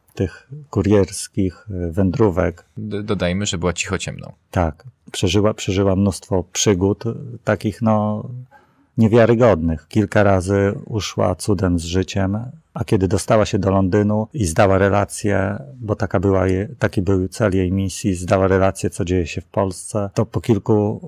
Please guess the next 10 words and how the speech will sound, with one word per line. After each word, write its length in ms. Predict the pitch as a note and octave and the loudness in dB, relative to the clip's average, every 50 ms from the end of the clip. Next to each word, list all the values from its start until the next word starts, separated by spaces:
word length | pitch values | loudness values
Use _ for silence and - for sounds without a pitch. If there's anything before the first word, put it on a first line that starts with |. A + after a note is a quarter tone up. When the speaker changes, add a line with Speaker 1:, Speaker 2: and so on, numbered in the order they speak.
| - - | -10 -6
Speaker 1:
miesiącach 500 | G#2 G2+ F#2 - A2+ G#2+ F#2+ - A2+ F#2+ | -6 -4 -2 0 0 0 0 2 0 2
zapragnęła 680 | F2+ G2+ G2 - G2 F2 F#2+ G#2 G#2 G2+ G2+ G2+ G2 F#2 | 2 2 0 0 -2 -2 0 0 2 2 2 2 2 0
wrócić 460 | E2+ G#2 G#2+ G2+ - - G#2 F2 F2+ | 0 0 -2 -2 -2 -4 -4 -4 -4
do 100 | E2+ - - | -4 -4 -4
okupowanego 800 | - G#2+ F2+ - G2 - - G2 E2+ G2 F#2+ F#2+ G2 F#2 F#2+ F2+ | -4 -4 -2 -4 -6 -2 -2 0 0 2 2 2 2 2 0 0
kraju, 460 | - - A2 F#2+ F2+ F2+ F#2+ G2 A2 A2+ _ | 0 0 0 2 2 2 0 -2 -6 -8 _
ponieważ 420 | - - G2 G#2+ F#2 G#2 F#2+ - - | -4 -2 0 0 2 0 -2 -2 -2
to 140 | - G#2+ F#2+ | -2 -2 0
życie, 540 | E2+ A2 A2 - - G2+ F#2+ F#2 F#2 F2+ B2+ C3 C3 B2+ B2 | 0 0 -2 -2 -2 -2 0 0 0 -2 -6 -10 -16 -14 -12
no, 120 | A#2+ A#2+ | -12 -12